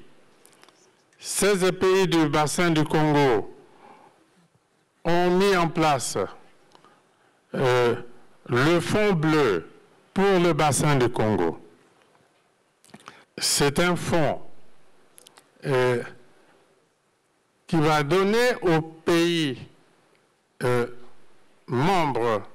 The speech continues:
du bassin du Congo, euh, de développer une économie, euh, euh, verte.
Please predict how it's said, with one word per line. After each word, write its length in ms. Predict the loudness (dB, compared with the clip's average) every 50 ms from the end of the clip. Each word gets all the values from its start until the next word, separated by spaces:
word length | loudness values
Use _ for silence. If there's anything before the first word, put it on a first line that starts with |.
| -20 -16 -12
du 180 | -6 -4 -4 -4
bassin 420 | -2 -2 -4 -4 -4 -6 -6 -6
du 140 | -6 -6 -8
Congo, 460 | -8 -8 -8 -8 -8 -10 -10 -12 -14 -18 _ _ _ _ _ _ _ _ _ _ _ _ _ _ _ _ _ _ _ _ _ -6 -2
euh, 360 | 0 0 2 2 2 0 0 -2 -6 -12 -18 -18 -20 -20 -20 -20 -20 -20 _ -6
de 420 | -2 0 2 2 2 2 2 0 0
développer 760 | 0 0 0 0 0 0 -2 -2 0 0 0 0 0 -2 -6 -10 -20 -20 -20 _ _ _ _ _ -4
une 160 | -2 0 0
économie, 800 | 0 0 -2 -2 -2 0 0 0 0 2 2 2 0 0 -2 -6 -12 -14 -16 -18 -12 -6 -2
euh, 200 | -2 0 0 -2 -2
euh, 300 | -2 0 0 2 2 2 2
verte. 440 | 2 2 0 0 -2 -4 -8 -18